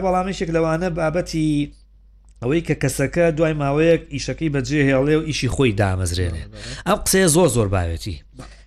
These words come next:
Speaker 1: یعنی، من لە چوار پێنج شوێنی جیاواز ئیشم کردووە، لە حکومەتە ئیشم کردووە، لە کۆمپانیا، لە میدیا، لە چی لەمانە. ئەتوانین بیشگەڕێینەوە بە خاڵی پێشووتری خۆی. بەس
Speaker 2: بۆ، بۆ، بۆ ئەمە هەڵ نەگری، بۆ یەک، یەک بەرنامەی تایبەت دەهێنێ. ئەسەنی بۆچی؟ چونکە تۆ چۆن، چۆنی دەستەکەی بەکاری. یعنی، هەر ئەمەنەی ڕۆشتی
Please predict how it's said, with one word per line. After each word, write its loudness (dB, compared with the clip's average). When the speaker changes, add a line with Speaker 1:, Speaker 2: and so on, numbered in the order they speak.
Speaker 1:
یعنی، -2
من -2
لە 2
چوار 2
پێنج 0
شوێنی -2
جیاواز 4
ئیشم -4
کردووە، -6
لە -4
حکومەتە -4
ئیشم -4
کردووە، -4
لە -2
کۆمپانیا، -8
لە -6
میدیا، -6
لە -6
چی -6
لەمانە. -2
ئەتوانین 2
بیشگەڕێینەوە 2
بە 2
خاڵی 2
پێشووتری -4
خۆی. -2
بەس 4
Speaker 2:
بۆ، 2
بۆ، 4
بۆ 2
ئەمە 4
هەڵ 4
نەگری، 4
بۆ 4
یەک، 0
یەک -4
بەرنامەی -2
تایبەت -2
دەهێنێ. -4
ئەسەنی 0
بۆچی؟ -8
چونکە -8
تۆ -4
چۆن، -4
چۆنی 4
دەستەکەی -6
بەکاری. -12
یعنی، -4
هەر -2
ئەمەنەی 0
ڕۆشتی 0